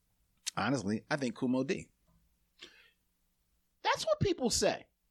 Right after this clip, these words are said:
Speaker 1: Yeah.
Speaker 2: The word was always Kumo D was this great battle M C.
Speaker 1: Mm-hmm. Mm-hmm. I think Kumo D, I c-, think Kumo D could, uh, maybe, don't get me wrong, I'd still bet
Speaker 2: No,
Speaker 1: Kane.
Speaker 2: no, no, no. That
Speaker 1: But I
Speaker 2: was,
Speaker 1: think
Speaker 2: that
Speaker 1: he,
Speaker 2: is,
Speaker 1: that would be a
Speaker 2: that,
Speaker 1: good
Speaker 2: the,
Speaker 1: show.
Speaker 2: the hip hop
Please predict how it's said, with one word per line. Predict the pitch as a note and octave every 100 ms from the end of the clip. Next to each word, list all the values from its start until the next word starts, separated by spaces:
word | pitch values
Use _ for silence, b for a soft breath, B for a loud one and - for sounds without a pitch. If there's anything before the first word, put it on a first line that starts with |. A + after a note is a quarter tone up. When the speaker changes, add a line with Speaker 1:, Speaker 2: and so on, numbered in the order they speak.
| _
Speaker 1:
Yeah. | D3+ B2+ -
Speaker 2:
The | D#3+
word | A#3+ E4 F4+
was | D4 G3+
always | G3 F#3 E3 -
Kumo | - F#3 D#3 C3+
D | C#3 C3
was | A#2 G#2+
this | A2 -
great | G#2+ B2 A#2 -
battle | G#2 G#2 F2 E2+
M | D#2+
C. | - - -
Speaker 1:
Mm-hmm. | A2+ B2 B2 C3+ F3 F3+ _ _ A#2+
Mm-hmm. | B2+ C#3 E3+ - -
I | C#3
think | D#3+ -
Kumo | D#3 D#3
D, | D#3 -
I | C3+
c-, | - -
think | D3 C3+
Kumo | D#3 D3
D | C#3 C3+ G2 -
could, | G#2 D#2+
uh, | F2+ F2+ F2
maybe, | G2+ G2 F#2+ E2+ - - B B B -
don't | A#3 E3+
get | D#3+
me |
wrong, | C3+ C3 D#2 _ _ C#3+
I'd | C3
still | - - E3 B2+ F#2 E2 -
bet | B2
Speaker 2:
No, | F#4+ F#4+ -
Speaker 1:
Kane. | D#4+
Speaker 2:
no, | E4+ E4+
no, | E4 E4 E4
no. | E4+ D#4+
That | A#3 B3+
Speaker 1:
But | D3
I | D3
Speaker 2:
was, |
Speaker 1:
think | E3+ A3
Speaker 2:
that | E3
Speaker 1:
he, | D#3
Speaker 2:
is, |
Speaker 1:
that | D#3+ E3
would | D3
be | D3
a |
Speaker 2:
that, | B2
Speaker 1:
good | B2+ A#2+
Speaker 2:
the, |
Speaker 1:
show. | D3 F2+ C3
Speaker 2:
the | C#3 C#3+ -
hip | - A#3
hop | A3 A3